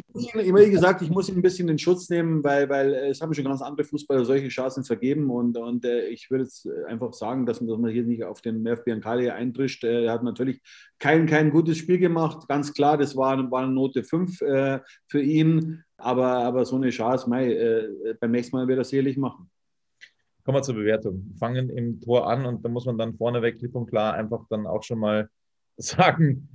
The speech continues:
Speaker 2: also wenn Marco Hiller da hinten nicht drin gestanden hätte, dann wäre das ein bisschen anders ausgegangen. Dann hätte es nicht eins zu zwei geheißen aus Löwensicht, sondern jetzt eins zu vier, eins zu fünf geheißen. So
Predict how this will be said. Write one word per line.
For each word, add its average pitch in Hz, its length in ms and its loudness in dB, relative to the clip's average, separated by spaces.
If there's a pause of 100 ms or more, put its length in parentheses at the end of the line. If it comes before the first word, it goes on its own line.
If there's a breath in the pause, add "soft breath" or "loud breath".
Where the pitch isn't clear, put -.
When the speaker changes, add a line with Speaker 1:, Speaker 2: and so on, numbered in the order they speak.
(100)
Speaker 2:
also 135 220 0
wenn 127 140 2
Marco 127 320 2
Hiller 139 220 6
da 120 80 6
hinten 131 280 0
nicht 120 180 -4
drin 156 200 0
gestanden 135 420 0
hätte, 160 460 2 (1000)
dann 127 220 0
wäre 139 120 8
das 139 120 6
ein 156 60 6
bisschen 156 240 6
anders 175 220 6
ausgegangen. 120 500 6
Dann 113 80 0
hätte 127 140 0
es 127 60 -12
nicht 151 160 0
eins 139 240 0
zu 139 100 -8
zwei 139 240 2
geheißen 135 380 2
aus 127 120 -2
Löwensicht, 135 420 -2
sondern 117 220 -4
jetzt 117 140 -4
eins 120 240 -4
zu 117 100 -12
vier, 123 180 -2
eins 117 180 -2
zu - 80 -14
fünf 123 280 -4
geheißen. 95 400 0
So 101 360 -4